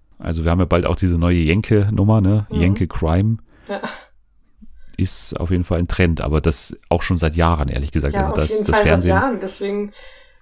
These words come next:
Speaker 1: Ja.
Speaker 2: finde ich's auch komisch, wenn jetzt erst jemand aufspringt, aber es scheint ja irgendwie nicht abzureißen. Es scheint ja immer noch sehr im Trend zu liegen. Also ich glaub, man hat da auf jeden Fall schon, äh, den Markt gesichtet und weiß dann auch, dass man da auch ein gewisses Publikum mit erreichen kann.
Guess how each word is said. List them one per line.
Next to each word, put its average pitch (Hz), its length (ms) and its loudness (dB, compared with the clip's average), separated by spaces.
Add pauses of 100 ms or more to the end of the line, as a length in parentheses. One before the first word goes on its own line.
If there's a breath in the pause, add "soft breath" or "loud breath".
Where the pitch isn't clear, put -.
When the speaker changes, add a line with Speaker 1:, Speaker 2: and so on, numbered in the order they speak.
(120)
Speaker 1:
Ja. - 120 -16
Speaker 2:
finde 233 240 2
ich's - 100 -2
auch 208 280 -2 (120)
komisch, 233 460 0
wenn 202 160 -2
jetzt 202 240 -4
erst 208 260 -2
jemand 196 400 -4
aufspringt, 202 720 -6
aber 185 200 0
es 185 80 -2
scheint 196 280 -2
ja 202 100 0
irgendwie 190 300 -6
nicht 190 180 -6
abzureißen. - 760 -8
Es 185 80 -8
scheint 185 240 -8
ja 190 120 -2
immer 202 200 -2
noch 185 180 -4
sehr 185 440 -4 (440)
im 208 140 -6
Trend 208 280 -6
zu 202 160 -12
liegen. 185 480 -14 (280)
Also 180 260 -8
ich 190 120 -10
glaub, 185 240 -4
man 185 180 -4
hat 185 100 -8
da 196 80 -2
auf 185 140 -8
jeden 196 180 -6
Fall 190 220 -2
schon, 190 240 -10 (480 loud breath)
äh, 202 300 0 (220)
den 214 160 0
Markt 196 300 -2
gesichtet 190 640 -6
und 196 140 -8
weiß 190 220 -4
dann 196 140 -6
auch, 185 200 -6
dass 208 200 -8
man 196 140 -4
da 190 140 0
auch 190 120 -2
ein 196 100 -4
gewisses 196 380 -8
Publikum 202 520 -8
mit 196 100 -10
erreichen 196 460 -6
kann. 196 380 -12